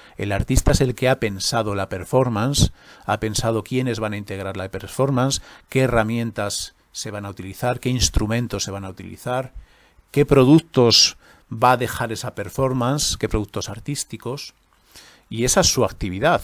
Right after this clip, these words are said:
no está en mancharse las manos de pintura, ¿eh? No, en realidad el artista no ejecuta nada, o no tiene por qué ejecutarlo.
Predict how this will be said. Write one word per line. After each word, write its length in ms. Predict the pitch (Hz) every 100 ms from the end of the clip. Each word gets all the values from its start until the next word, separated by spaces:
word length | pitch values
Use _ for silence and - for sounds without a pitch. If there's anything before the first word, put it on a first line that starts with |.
| - _ -
no 340 | 110 147 165
está 300 | 127 - 123
en 100 | 113
mancharse 680 | 110 104 98 - 117 - -
las 200 | 104 98
manos 260 | 104 104 95
de 80 | 92
pintura, 520 | 107 107 170 90 - _ -
¿eh? 180 | 123 165 _ _ _
No, 220 | 107 117 123
en 80 |
realidad 280 | 110 104 113 -
el 100 | 127
artista 320 | 107 120 143
no 200 | 131 117
ejecuta 500 | 107 - - 107 90
nada, 360 | 113 139 78 - - _ _ _ _ -
o 120 | 104
no 100 | 131
tiene 220 | 127 107
por 160 | - -
qué 60 |
ejecutarlo. 640 | - - 98 139 147 80